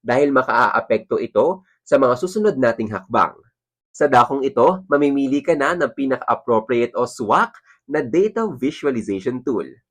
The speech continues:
Huwag kalimutan na lagyan ng pangalan kung saan mo nakuha ang datos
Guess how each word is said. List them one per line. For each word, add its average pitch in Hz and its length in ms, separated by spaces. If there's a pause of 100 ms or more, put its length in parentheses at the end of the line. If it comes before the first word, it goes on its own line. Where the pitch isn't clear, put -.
(800)
Huwag 143 240
kalimutan 151 720
na 180 160
lagyan 139 400
ng 117 80
pangalan 143 640
kung 202 160
saan 180 320
mo 165 160
nakuha 143 640
ang 151 240
datos - 560